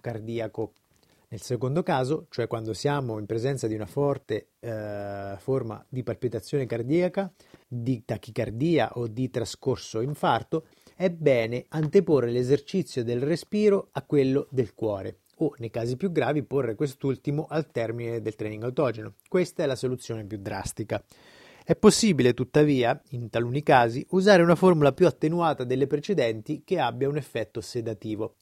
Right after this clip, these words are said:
"Il cuore batte calmo e leggero", oppure "Il cuore batte rilassato e contenuto". Un altro suggerimento, a prima vista quasi folcloristico, che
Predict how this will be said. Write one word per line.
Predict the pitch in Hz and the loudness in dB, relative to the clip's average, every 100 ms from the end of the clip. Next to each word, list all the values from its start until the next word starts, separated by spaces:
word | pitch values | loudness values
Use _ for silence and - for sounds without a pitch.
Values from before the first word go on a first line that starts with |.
| _ _ | _ _
"Il | 120 101 | -12 -12
cuore | - 120 120 117 101 | -8 -6 -4 -4 -6
batte | 101 107 98 - 101 | -6 -8 -8 -10 -12
calmo | 110 107 123 147 151 160 160 _ _ - | -8 -8 -6 -6 -4 -6 -8 _ _ -10
e | 110 | -8
leggero", | 110 110 110 101 110 92 95 95 92 _ _ | -8 -8 -10 -10 -12 -12 -14 -16 -20 _ _
oppure | 202 202 117 104 117 160 _ _ _ | -2 -2 -8 -6 -6 -8 _ _ _
"Il | 117 101 | -12 -12
cuore | - 117 107 107 | -8 -6 -6 -6
batte | 117 117 - 107 98 | -2 -4 -4 -12 -10
rilassato | 107 113 101 - - 98 92 - 147 - _ _ _ | -8 -8 -10 -12 -12 -12 -10 -6 -6 -6 _ _ _
e | 160 151 | -4 -4
contenuto". | - 135 120 - 110 104 98 104 98 _ _ _ _ _ 117 | -2 -4 -2 -6 -6 -8 -12 -12 -14 _ _ _ _ _ -10
Un | 113 | -4
altro | 131 - 120 | -4 -2 -2
suggerimento, | - 110 110 110 143 156 160 190 - | -2 -6 -4 -2 -2 -2 -2 -4 -6
a | 117 | -10
prima | - 107 107 | -8 -8 -2
vista | 139 - 107 | -4 -2 -8
quasi | 98 151 165 147 | 0 2 2 -2
folcloristico, | 131 135 120 - 139 151 190 - 107 110 107 _ | 0 2 2 4 6 6 4 -2 -6 -6 -8 _
che | - 127 120 | -2 -2 -2